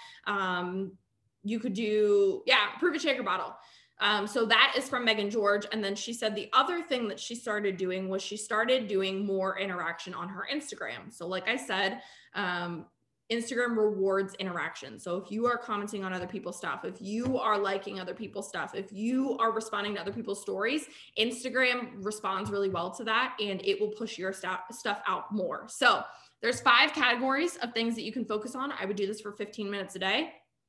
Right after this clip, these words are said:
Um, and each day you can focus on a different category and then just take Saturday and Sunday off. Um, but the first one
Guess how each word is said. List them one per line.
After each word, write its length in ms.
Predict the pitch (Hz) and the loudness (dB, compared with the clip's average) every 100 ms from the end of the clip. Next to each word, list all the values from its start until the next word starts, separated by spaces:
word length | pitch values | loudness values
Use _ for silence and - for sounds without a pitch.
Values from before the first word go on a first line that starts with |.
| _ _ _ _ | _ _ _ _
Um, 320 | 214 196 202 190 | -2 0 0 -2
and 100 | 214 208 | -4 -4
each 360 | 240 247 - - - _ 202 | -4 -4 -8 -12 -20 _ 6
day 440 | 220 214 240 320 | 8 10 8 4
you 160 | 233 226 | 0 -4
can 140 | 240 | -2
focus 400 | 226 202 208 233 | 0 2 2 0
on 140 | - 214 | -2 -4
a 40 | |
different 300 | 190 226 214 | -4 -6 -8
category 580 | - 180 196 233 262 294 | -4 -2 0 0 0 -2
and 140 | 220 | -2
then 140 | 208 196 | -2 -2
just 180 | 196 - | -4 -4
take 160 | 185 | -6
Saturday 360 | - 180 180 180 | -4 -4 -2 -2
and 120 | 175 | -4
Sunday 320 | 175 175 175 | -6 -4 -2
off. 340 | - 220 - - - _ _ _ _ | -2 -2 -4 -8 -20 _ _ _ _
Um, 500 | 190 185 180 175 180 | 0 2 4 2 0
but 260 | - 190 - 214 | 2 2 2 -2
the 60 | |
first 400 | 208 240 262 294 | 0 4 4 4
one 380 | 254 254 262 285 | 4 4 6 2